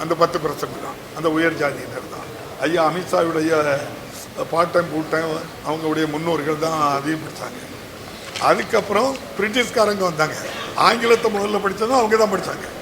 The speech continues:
இவங்கெல்லாம் அந்த பாஷையை படிச்சு அவங்களுக்கு பணியாற்றினாங்க. எடுபிடியிலேருந்து எல்லா பணியும் அவங்க தான் மாற்றினாங்க.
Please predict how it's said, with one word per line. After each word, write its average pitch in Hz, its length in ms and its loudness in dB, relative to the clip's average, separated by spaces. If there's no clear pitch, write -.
இவங்கெல்லாம் 190 540 2
அந்த 190 200 2
பாஷையை 190 380 6
படிச்சு 180 360 2
அவங்களுக்கு 233 800 4
பணியாற்றினாங்க. 226 680 2
எடுபிடியிலேருந்து 180 760 0
எல்லா 175 340 2
பணியும் 175 320 -2
அவங்க 151 180 -4
தான் 147 240 -4
மாற்றினாங்க. - 440 -12